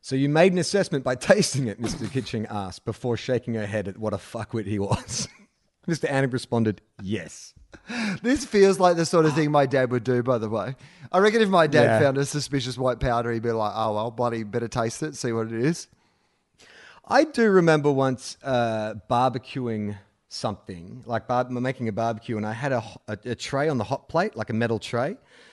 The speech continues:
Speaker 1: and I grabbed the tray, went, "Ah, that's hot," and then immediately grabbed it again. Like, like <laughs> for some reason, my brain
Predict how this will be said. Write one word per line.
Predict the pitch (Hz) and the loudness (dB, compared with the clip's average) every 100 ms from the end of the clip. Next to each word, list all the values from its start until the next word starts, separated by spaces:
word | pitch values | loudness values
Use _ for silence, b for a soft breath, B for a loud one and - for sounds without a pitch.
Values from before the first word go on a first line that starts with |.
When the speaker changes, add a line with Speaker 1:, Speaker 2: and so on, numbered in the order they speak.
| b b b _ | b b b _
Speaker 1:
and | 147 156 147 | 0 0 2
I | 147 147 143 139 - _ _ _ | 2 2 2 -2 -8 _ _ _
grabbed | 120 131 196 196 | -12 -2 -2 0
the | 151 | -4
tray, | - 123 117 | -2 -2 -2
went, | 131 - - | -4 -10 -2
"Ah, | 311 339 196 - - - | 6 10 8 6 -6 -4
that's | 165 | -4
hot," | - 208 135 110 _ b b b | -2 2 2 0 _ b b b
and | 165 | 0
then | 185 | 2
immediately | 175 185 190 160 | 2 2 0 -2
grabbed | 123 156 151 | 0 0 2
it | 143 | 0
again. | 127 147 139 | -2 -2 -2
Like, | 110 113 - - | -2 -6 -12 -10
like | 147 - - | -8 -6 -10
<laughs> | - | -10
for | - 226 | -2 0
some | - 233 - 214 | 4 6 6 6
reason, | 202 214 185 131 | 2 2 0 0
my | 135 151 | 0 -2
brain | 131 147 160 123 | 0 0 0 0